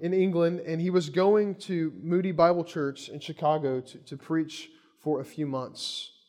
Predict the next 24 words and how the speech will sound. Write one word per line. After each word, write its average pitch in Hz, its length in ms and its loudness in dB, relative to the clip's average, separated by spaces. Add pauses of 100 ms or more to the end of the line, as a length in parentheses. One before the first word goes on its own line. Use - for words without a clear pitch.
(300)
a 143 60 2
revival. 143 520 2 (920)
And, 139 280 -2
uh, 135 220 4
his 147 240 -4
wife, 160 680 4
uh, 143 320 -2
had 151 200 -2
died, 151 520 4
and 143 200 -6
he 151 120 -4
had 165 320 2
with 196 200 6
him 175 120 0
his 156 160 -6
sister, 240 640 -8 (760)
uh, 147 500 2
and 160 260 0
his 165 220 -2
six-year-old 170 640 -2
daughter 120 400 -4 (720)
aboard 147 320 -2
the 135 80 -8
ship. - 480 -6